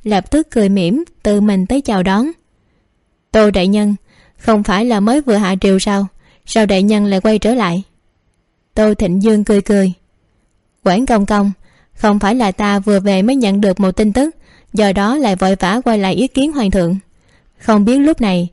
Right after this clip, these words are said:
hoàng thượng có rảnh hay không?" "Ngài đến thật đúng lúc. Tô đại nhân chờ một chút, nô tài đi vào bẩm báo một tiếng." "Làm phiền công công rồi."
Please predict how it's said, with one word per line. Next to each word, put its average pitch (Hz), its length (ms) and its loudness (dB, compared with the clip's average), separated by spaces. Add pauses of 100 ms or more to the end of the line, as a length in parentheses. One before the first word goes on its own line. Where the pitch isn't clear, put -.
(140)
hoàng 202 260 0
thượng 185 220 0
có 277 180 0
rảnh 190 180 -2
hay 254 140 -2
không?" 202 240 -2 (1200)
"Ngài 202 220 0
đến 247 200 0
thật 220 160 -2
đúng 233 180 2
lúc. 302 240 0 (360)
Tô 220 200 4
đại 190 140 2
nhân 208 260 0
chờ 202 140 0
một 196 160 2
chút, 294 280 0 (260)
nô 220 180 2
tài 196 200 -2
đi 220 160 2
vào 196 240 -2
bẩm 190 180 0
báo 240 160 0
một 254 220 -2
tiếng." 240 240 0 (1000)
"Làm 202 240 0
phiền 196 240 0
công 208 180 0
công 208 200 2
rồi." 180 220 0